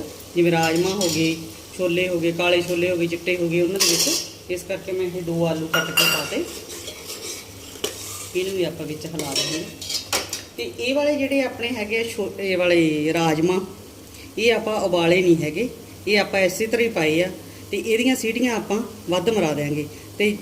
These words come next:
ਜਲਦੀ ਬਣ ਜਾਊਗਾ। ਇਹ ਨਹੀਂ ਹੈਗਾ ਕਿ ਆਪਾਂ ਪਹਿਲਾਂ, ਅਹ, ਉਬਾਲਾਂਗੇ ਫਿਰ, ਫਿਰ ਉਹਨੂੰ ਤੜਕਾ ਲਾਵਾਂਗੇ। ਇਸੇ ਤਰ੍ਹਾਂ ਬਹੁਤ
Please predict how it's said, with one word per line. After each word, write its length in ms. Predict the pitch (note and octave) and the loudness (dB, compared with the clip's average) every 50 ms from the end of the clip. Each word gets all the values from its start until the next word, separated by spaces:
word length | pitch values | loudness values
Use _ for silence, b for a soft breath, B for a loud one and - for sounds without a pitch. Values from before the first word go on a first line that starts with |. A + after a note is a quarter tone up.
| - - F#3+ | -8 -10 -2
ਜਲਦੀ 280 | E3 F#3 G3 F#3 F#3 G3+ | 2 4 4 4 4 4
ਬਣ 160 | F3 E3+ D3 | 4 4 4
ਜਾਊਗਾ। 320 | C#3 - D3+ D3 D3+ D#3+ E3 - | 4 2 0 -2 -2 -4 -4 -2
ਇਹ 140 | G3+ A3 B3 | 0 0 2
ਨਹੀਂ 120 | B3+ B3 | 2 2
ਹੈਗਾ 160 | A#3 A3 A#3 A#3 | 2 2 0 0
ਕਿ 140 | A3+ A#3+ A3 | 2 0 0
ਆਪਾਂ 180 | G3+ - G#3 | 0 -2 -2
ਪਹਿਲਾਂ, 340 | F#3+ G#3 G3+ G#3 A3 G#3+ G3+ | -2 0 0 0 0 0 -2
ਅਹ, 920 | - - - - - - - - F#3 F#3 F#3 F3+ F3 F3 F3 E3+ E3+ E3+ F3+ | -4 -6 -10 -14 -14 -16 -8 -4 -2 0 2 2 2 2 2 2 2 2 2
ਉਬਾਲਾਂਗੇ 560 | F3+ F3 F3+ F3 F3+ F3+ F#3+ G3 G3 G3 F#3+ | 2 4 4 4 4 4 2 2 2 2 0
ਫਿਰ, 200 | F#3 G3+ G3 F#3+ | 0 0 -2 -2
ਫਿਰ 260 | F#3 F#3 F3 G3 A3 | 0 2 2 2 4
ਉਹਨੂੰ 260 | A3+ A3 A3+ A3 G#3+ G#3+ | 2 2 2 0 0 0
ਤੜਕਾ 280 | F#3+ E3+ E3+ E3+ F#3 | 0 0 0 0 2
ਲਾਵਾਂਗੇ। 420 | F3 F3 F3 E3+ F3 F3+ F3+ B3 A#3+ B B B B - | 2 4 4 4 4 4 4 2 0 B B B B 0
ਇਸੇ 260 | G#3 G#3 G#3 C4+ B3+ | 0 2 2 2 2
ਤਰ੍ਹਾਂ 260 | - A#3+ A3 G#3+ G#3 | 2 2 2 2 2
ਬਹੁਤ 420 | F3 - - F3+ F#3+ G#3+ B3+ C4+ | 0 2 2 2 2 2 2 0